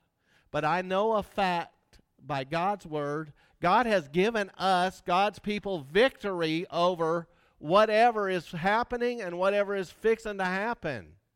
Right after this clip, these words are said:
We are going to be okay. If we're not okay, we're still gonna be okay.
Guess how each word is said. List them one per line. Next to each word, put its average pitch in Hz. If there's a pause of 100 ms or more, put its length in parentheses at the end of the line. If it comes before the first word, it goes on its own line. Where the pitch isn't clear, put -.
(1200)
We 233
are 196
going 202
to 185
be 185
okay. 185 (320)
If 175
we're 208
not 214
okay, 254
we're 254
still 285
gonna 226
be 170
okay. 120